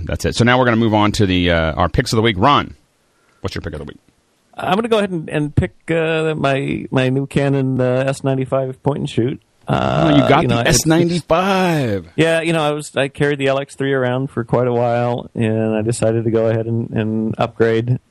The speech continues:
Speaker 2: and I'm, I'm very happy with it. It's, it shoots raw,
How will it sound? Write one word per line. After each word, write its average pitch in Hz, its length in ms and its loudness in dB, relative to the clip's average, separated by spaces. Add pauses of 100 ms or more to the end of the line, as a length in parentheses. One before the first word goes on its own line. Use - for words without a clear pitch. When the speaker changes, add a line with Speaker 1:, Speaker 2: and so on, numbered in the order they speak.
Speaker 2:
and 113 240 0
I'm, 127 240 -2
I'm 123 140 2
very 156 220 0
happy 123 260 -2
with 101 180 -2
it. 92 140 -4
It's, - 500 -8 (520)
it 113 100 -2
shoots 143 220 0
raw, 127 540 0